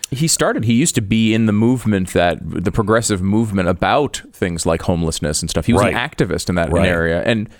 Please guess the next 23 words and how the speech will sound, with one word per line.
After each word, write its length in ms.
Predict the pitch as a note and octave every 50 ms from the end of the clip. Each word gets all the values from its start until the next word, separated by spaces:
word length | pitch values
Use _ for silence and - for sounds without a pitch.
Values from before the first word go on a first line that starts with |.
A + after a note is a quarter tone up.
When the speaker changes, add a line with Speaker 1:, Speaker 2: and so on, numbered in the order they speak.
| _ -
Speaker 1:
I 20 | -
mean, 120 | G#4 D#4
and 140 | - - G3
in 80 | F#3+
some 160 | - - A3+ G#3
ways, 160 | F#3 D#3+ C#3+
I 40 | D3
guess 160 | C#3+ E3 -
he 80 | -
still 280 | A2+ - - C#3+ A#2+ A2+
is, 260 | E3+ A#3+ - - - A2+
but 140 | G#2+ B2 A#2
he's 120 | C#3+ C#3+
just 160 | - C#3+ B2+
saying 140 | - D3+ C#3 C3
that, 120 | A#2 G#2+
like, 120 | A#2+ A#2 -
th-, 280 | - A#2 A#2 C3+ D3+ D3+
those 360 | C#3 A2+ C#3 E3+ A3 A#3+ -
approaches 500 | C3+ - - C#3+ F3 G3 - B2+ G#2+ F#2
that 100 | G#2+ G#2+
progressives 640 | - - A2 F#2 G#2+ A#2+ D3+ D3+ - B2+ G#2+ G2 G2
want 380 | E2+ A2+ E3+ B3+ G3 - -